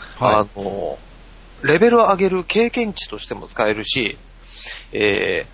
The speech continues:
Speaker 2: ー、アイテム屋さんみたいなね、のがいて、その人から、えー、物を買うためのお金としても使える。
Speaker 1: うん。
Speaker 2: うん。そういうようなソウルっていうのが手に入るんだけど、このね、デモンズシリーズはそのソウルっていうのがまた特徴的で、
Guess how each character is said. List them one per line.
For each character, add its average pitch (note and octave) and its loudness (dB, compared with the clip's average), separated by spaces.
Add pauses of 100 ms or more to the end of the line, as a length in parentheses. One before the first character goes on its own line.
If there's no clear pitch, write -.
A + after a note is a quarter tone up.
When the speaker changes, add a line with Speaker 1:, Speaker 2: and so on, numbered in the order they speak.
(100)
Speaker 2:
ー、 - 2
ア C3+ 4
イ F3+ 2
テ F#3+ 2
ム F3 2
屋 E3+ 4
さ E3+ 2
ん D#3+ -2
み E3 -4
た - -2
い - -4
な - -8
ね、 - -10 (240)
の B2+ 0
が A#2 2
い - -10
て、 E3+ -2 (420)
そ - -6
の A#3+ -4
人 G3 -4
か F3 0
ら、 G3 2 (160)
え G#2+ -6
ー、 - -4
物 F#3+ 0
を D3 -2
買 C#3 2
う C#3+ 0
た D3 2
め C3+ -2
の G2+ -8
お C3 -6
金 C4+ 0
と B3 -8
し - -10
て - -2
も G#2 -6
使 F#2+ -12
え - -12
る。 - -18 (340)
Speaker 1:
う G2 -10
ん。 - -8
Speaker 2:
う G2+ -8
ん。 F#2+ -12 (880)
そ - -8
う F#3+ -4
い F#3 -10
う - -10
よ F#3+ -2
う - -4
な A2 -10
ソ F#3 -2
ウ C3+ -2
ル A2 -8
っ G2 -14
て - -16
い G2+ -8
う - -16
の F#2+ -10
が G2+ -8
手 B2 0
に G#2+ -6
入 A2 -4
る G2 -6
ん - -18
だ - -14
け - -16
ど、 E2+ -12 (1080)
こ - -6
の C#3 0
ね、 B2+ 0 (360)
デ A2+ 2
モ C3+ 0
ン D#3 -2
ズ D3 0
シ - 2
リ D3+ 4
ー B2+ 2
ズ G#2+ -6
は A2 -2
そ A#2 -8
の G#2+ -8
ソ F3+ 4
ウ - 6
ル B2 4
っ - -2
て - -4
い A2+ 2
う G#2 -2
の G#2 -2
が G#2+ 2
ま A#2+ 2
た A#2 0
特 - -12
徴 B2+ 0
的 - -14
で、 G#2+ -4